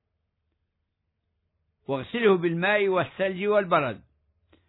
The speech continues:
ونقه من الخطايا كما ينقى الثوب الأبيض من الدنس وأبدله دارا خيرا من داره وأهلا خيرا من أهله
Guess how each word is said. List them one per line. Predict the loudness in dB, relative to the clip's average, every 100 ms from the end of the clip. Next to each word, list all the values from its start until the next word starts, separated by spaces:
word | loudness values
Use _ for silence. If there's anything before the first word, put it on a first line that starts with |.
| _ _ _ _
ونقه | 0 2 0 0 2 2
من | 2 2
الخطايا | 2 2 2 6 8 8 6
كما | 4 0 0 0
ينقى | 0 0 -2 -6
الثوب | -4 -2 -2 -4
الأبيض | -4 -4 -4 -6
من | -6 -4
الدنس | -4 -2 -2 -2 -8 -16 _ _ _ _ _ _ _ _ _ _ _ _
وأبدله | -4 -2 0 0 2 4
دارا | 4 4 4
خيرا | 2 0 0
من | -2 -4 2
داره | 4 6 4 -2 -10 _ _ _ _ _ _ _ _
وأهلا | -8 2 4 4 2
خيرا | 0 2 2 0
من | -4 0
أهله | 4 4 4 0